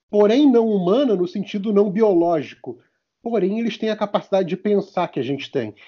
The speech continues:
Eles têm a capacidade de pensar sobre o ato de pensar. Então, assim, é, é um conto, apesar de não ter nenhum humano no conto,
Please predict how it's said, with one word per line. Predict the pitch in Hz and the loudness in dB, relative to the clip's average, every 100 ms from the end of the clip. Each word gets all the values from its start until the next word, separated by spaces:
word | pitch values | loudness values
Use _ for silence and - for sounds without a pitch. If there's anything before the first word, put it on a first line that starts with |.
| - | -6
Eles | 139 139 | -4 0
têm | 180 | -2
a | |
capacidade | 185 185 175 185 165 | 0 -2 0 2 2
de | |
pensar | 180 208 180 170 - 233 - | 0 2 2 2 0 0 0
sobre | 226 185 | -2 2
o | 190 | 2
ato | 170 180 208 | 2 0 -4
de | 175 | -6
pensar. | - 175 165 - 143 - _ _ _ _ - | -2 -2 -2 -2 -2 -2 _ _ _ _ -10
Então, | 156 185 196 | -4 2 2
assim, | 196 202 165 - _ _ _ _ _ _ _ _ _ | 2 0 0 -4 _ _ _ _ _ _ _ _ _
é, | - 180 190 | 2 4 6
é | 202 | 4
um | 202 | 4
conto, | 214 254 - 226 - _ | 2 0 0 -6 -10 _
apesar | 156 - 165 202 | -4 2 4 4
de | 180 | 4
não | 240 302 | 2 4
ter | 254 240 | 4 4
nenhum | 233 269 311 | 6 6 6
humano | 220 254 262 | 6 6 6
no | 196 156 | 4 0
conto, | - 202 302 - 120 | 0 -2 -4 -10 -16